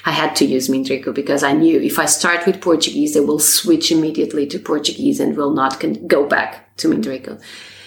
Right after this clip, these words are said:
And in Fala, it was interesting because they knew that I don't speak Fala.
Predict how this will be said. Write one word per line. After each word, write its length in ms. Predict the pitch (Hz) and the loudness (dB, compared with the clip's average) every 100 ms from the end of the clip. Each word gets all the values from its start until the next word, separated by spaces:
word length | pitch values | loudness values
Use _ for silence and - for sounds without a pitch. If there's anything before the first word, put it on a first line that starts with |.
| - | -2
And 220 | 190 185 | 2 4
in 100 | 190 | 2
Fala, 380 | 190 220 247 226 | 2 2 4 4
it 140 | 170 | 2
was 220 | 180 170 - | -2 -4 -4
interesting 640 | 185 180 151 - 143 135 | -6 -4 -4 -4 -4 -6
because 640 | 147 147 175 165 160 - - _ _ _ _ | -6 -6 -2 -2 -2 -4 -8 _ _ _ _
they 200 | 214 208 | 2 4
knew 400 | 202 208 214 151 | 4 4 6 6
that 140 | 156 165 | 4 0
I 100 | 156 | 0
don't 240 | 156 175 175 | 0 0 -2
speak 300 | - 135 - | -4 -8 -4
Fala. 480 | 147 127 160 277 | -4 -4 -6 -10